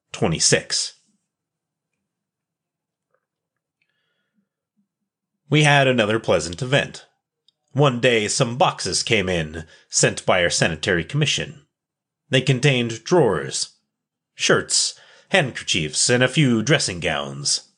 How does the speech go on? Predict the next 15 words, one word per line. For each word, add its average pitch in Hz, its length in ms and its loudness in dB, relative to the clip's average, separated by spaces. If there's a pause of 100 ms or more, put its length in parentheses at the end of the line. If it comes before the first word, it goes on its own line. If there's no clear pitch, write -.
(540)
There 147 160 2
was 139 200 2
enough 143 320 4
for 151 100 4
one 135 300 2
article 123 460 2
to - 100 -4
each 123 260 -2
officer, 107 720 2 (160)
and 127 160 2
we 120 120 0
drew 95 240 -2
them 78 180 -4
by 95 140 2
lots. 113 560 -2